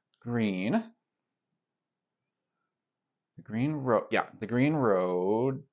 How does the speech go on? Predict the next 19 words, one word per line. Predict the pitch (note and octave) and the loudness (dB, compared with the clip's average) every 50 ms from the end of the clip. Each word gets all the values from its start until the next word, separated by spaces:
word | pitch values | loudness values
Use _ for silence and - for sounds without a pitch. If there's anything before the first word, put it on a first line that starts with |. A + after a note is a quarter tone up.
| _ _ _ _ _ - | _ _ _ _ _ 0
Actually, | C3 C#3 D3+ C#3 - G#2+ G#2+ - A#2 G2+ | 0 0 0 0 -2 -2 -2 -2 -2 -4
this | A2+ A2 - | -4 -4 -4
green | - A2+ G#2+ G2+ | -4 -6 -4 -4
road | G2 G2 F#2+ F#2+ | -4 -4 -4 -4
will | F2+ | -4
be | F#2 F#2 | -6 -8
finished. | - - - B1+ A1+ A1 - - - - - _ _ _ _ _ C2+ | -12 -12 -14 -14 -12 -12 -12 -14 -16 -16 -20 _ _ _ _ _ _
This | D2 D#2 - - - - - - - - - - | -20 -20 -20 -18 -18 -18 -18 -20 -20 -20 -20 -16
one. | - D#2+ B1+ - - - - - - _ _ _ _ _ _ _ _ _ _ _ _ _ _ _ _ _ - A2 | -12 -12 -12 -12 -14 -16 -20 -20 -20 _ _ _ _ _ _ _ _ _ _ _ _ _ _ _ _ _ -12 -8
Uh, | G#2+ G#2+ G#2+ G#2 G2+ - - | -6 -4 -4 -4 -6 -8 -12
let's | - - - - | -20 -20 -20 -20
do | - | -20
that. | - - _ _ _ _ _ _ _ _ _ _ _ _ _ _ _ _ _ _ _ _ _ _ _ _ _ _ _ _ _ _ _ _ _ _ _ _ _ - A#2+ | -20 -20 _ _ _ _ _ _ _ _ _ _ _ _ _ _ _ _ _ _ _ _ _ _ _ _ _ _ _ _ _ _ _ _ _ _ _ _ _ 0 6
I | B2 | 8
have | C3+ C3+ C3 | 8 8 8
an | B2+ B2+ | 8 8
abbot | A#2+ A2+ - F2 - | 8 6 6 4 0
there, | G#2+ G#2 F#2+ | 0 0 2
but | G2 F#2+ F#2 D#2+ - | 2 0 0 -2 -4